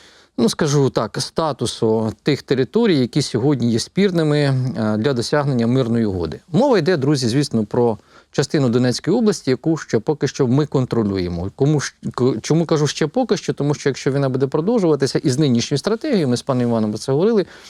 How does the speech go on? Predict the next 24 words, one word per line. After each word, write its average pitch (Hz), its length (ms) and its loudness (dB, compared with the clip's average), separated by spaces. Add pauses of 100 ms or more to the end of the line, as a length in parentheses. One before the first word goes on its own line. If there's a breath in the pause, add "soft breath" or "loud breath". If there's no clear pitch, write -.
(240 loud breath)
то 165 100 2
великі 151 300 2
шанси 185 380 -2
того, 147 220 2
що - 140 -4
десь 120 260 0
за 113 320 0
два, 117 360 0
три, 127 280 -2
п'ять 117 320 0
чи - 100 -4
десять 120 300 -2
років, 226 340 0 (320 loud breath)
тут 135 180 -2
різні 147 260 2
прогнози, 117 420 0
ми 139 100 2
можемо 147 260 2
втратити 104 460 -2
цю 98 140 -10
територію. 95 380 -2
Якщо 127 220 0
стратегію 165 440 0
змінимо, 262 480 2